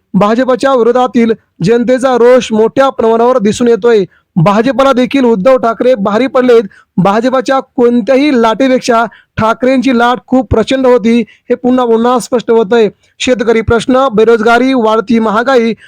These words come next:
महिलांवरील अत्याचार यासारख्या विषयांवरती भाजपा सरकारला सतत कोंडीत पकडले जात आहे.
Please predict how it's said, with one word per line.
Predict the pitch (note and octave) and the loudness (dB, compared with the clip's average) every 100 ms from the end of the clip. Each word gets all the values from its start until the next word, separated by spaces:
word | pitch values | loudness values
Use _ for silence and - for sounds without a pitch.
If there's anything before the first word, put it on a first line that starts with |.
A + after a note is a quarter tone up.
| _ | _
महिलांवरील | G#3 G#3+ A3 B3+ B3+ C4+ | -2 0 0 0 0 0
अत्याचार | B3+ G#3 - C4 C#4+ A3 A3 - _ - | -2 -2 -2 0 0 0 -2 -6 _ -2
यासारख्या | A3 C4 - A#3+ G#3 C4+ | 2 2 0 -2 -2 0
विषयांवरती | A3+ F3+ A#3 A#3+ G3+ C4 | 0 0 0 0 0 0
भाजपा | G#3+ G3+ B3 A3 A3+ A3 - _ | 0 0 0 0 0 -2 -8 _
सरकारला | - A3 G#3+ A#3+ C4 | -6 -4 -2 0 0
सतत | B3+ G#3 B3 B3 | -2 -2 -2 -2
कोंडीत | A#3 A3+ B3+ - | -2 0 0 -2
पकडले | A3+ C4 C#4 | -4 -2 -2
जात | A3 A3+ | -2 0
आहे. | A3+ A3 | 0 0